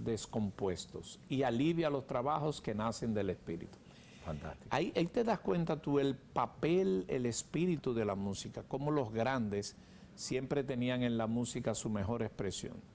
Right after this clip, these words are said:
Speaker 1: Y la tenían como un amuleto, pero como un alimento de espíritu, ¿no? Siguiente.
Speaker 2: Si alguien de los televidentes, los teléfonos, estamos realmente en tiempo re-, realmente en tiempo real, oye otra cacofonía.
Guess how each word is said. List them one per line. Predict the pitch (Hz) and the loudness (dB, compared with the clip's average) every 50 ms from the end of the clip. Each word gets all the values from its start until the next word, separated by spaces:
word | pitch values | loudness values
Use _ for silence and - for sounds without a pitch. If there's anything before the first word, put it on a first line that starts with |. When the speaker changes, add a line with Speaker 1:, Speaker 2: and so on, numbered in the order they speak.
| - - - - - - - | -20 -20 -20 -20 -20 -14 -6
Speaker 1:
Y | - | -2
la | 104 107 95 | 0 0 2
tenían | - 110 107 110 120 135 135 | 2 2 4 4 2 2 2
como | - 151 131 120 113 110 | 0 2 2 4 4 4
un | 113 120 131 135 131 120 110 104 104 | 4 2 2 2 2 2 2 2 2
amuleto, | 104 107 107 110 110 113 127 143 135 - - 135 143 - | 2 4 4 4 4 6 4 4 2 2 -2 -4 -2 0
pero | - 127 113 110 | 0 2 2 2
como | - - 113 104 110 110 | 0 0 0 2 2 2
un | 117 123 | 4 4
alimento | 131 131 127 123 107 110 113 120 127 120 - 123 117 107 95 92 - - - - - - - - - - - - - - - | 4 4 4 4 4 4 2 2 2 0 0 0 2 0 0 -2 -6 -14 -20 -20 -20 -20 -20 -20 -20 -20 -20 -20 -20 -14 -2
de | - 107 101 | 0 2 2
espíritu, | 90 - - - 127 135 135 127 104 113 120 104 | 2 0 0 0 0 2 2 0 0 0 0 0
¿no? | 110 147 165 - - - - - - - - - - - | 0 0 -2 -8 -18 -20 -20 -20 -20 -20 -20 -20 -16 -10
Siguiente. | - - 131 127 127 120 104 92 90 - 101 - - - - - - - - - - - - - - - - - - - - - - - - | -2 0 2 4 4 4 2 0 -2 -4 -6 -8 -8 -16 -18 -18 -18 -18 -18 -20 -20 -20 -20 -20 -20 -20 -20 -20 -20 -20 -20 -20 -20 -16 -12
Speaker 2:
Si | - - - 127 127 | -8 -2 2 4 4
alguien | 135 147 156 170 185 190 | 6 6 6 6 6 6
de | 196 190 | 6 4
los | 185 170 | 4 4
televidentes, | - 185 180 175 175 170 165 156 147 131 156 139 139 | 6 4 6 6 6 6 6 4 4 2 0 2 4
los | 135 131 127 | 2 2 2
teléfonos, | - 139 135 139 139 165 175 170 170 | 2 0 0 2 4 4 4 4 4
estamos | 151 127 - - 165 180 190 180 | 2 2 2 0 2 4 4 6
realmente | 185 185 180 185 175 160 175 | 6 6 6 6 6 4 4
en | 147 | 4
tiempo | - 160 160 147 151 156 | 4 2 2 4 2 2
re-, | 147 147 156 - - - - - | 2 2 0 -2 -12 -18 -12 -4
realmente | - 107 98 98 110 117 120 117 107 117 | 2 4 4 6 6 4 4 4 4 2
en | 104 | 2
tiempo | 92 104 101 98 101 | 4 2 4 2 4
real, | 95 95 92 95 95 | 4 4 4 4 4
oye | 98 104 | 6 4
otra | 107 98 120 117 | 4 4 2 2
cacofonía. | 101 110 104 117 107 92 104 95 98 98 95 90 - | 2 2 2 0 0 2 2 2 2 0 -2 -4 -6